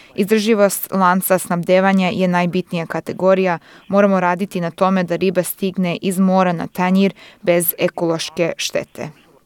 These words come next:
Prema organizaciji Ujedinjenih nacija, unesco, za manje od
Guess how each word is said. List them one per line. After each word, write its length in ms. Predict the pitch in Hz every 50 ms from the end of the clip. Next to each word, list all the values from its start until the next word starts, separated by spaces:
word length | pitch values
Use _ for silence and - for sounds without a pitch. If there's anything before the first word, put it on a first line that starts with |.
| _ _
Prema 440 | - 190 190 190 190 190 185 185 - -
organizaciji 1000 | 185 190 185 180 - 196 190 190 185 - 190 180 190 - - - 214 202 180
Ujedinjenih 720 | 185 175 185 180 180 180 175 196 180 170 165 170 - - - - -
nacija, 640 | 180 180 180 196 196 - - - 208 190 180 170 -
unesco, 760 | - 180 180 175 175 175 170 190 196 - - - 196 175 170 165 - _ - - - - - _ _
za 140 | - 202 202
manje 360 | 202 202 214 220 214 208 -
od 220 | - 190 190 180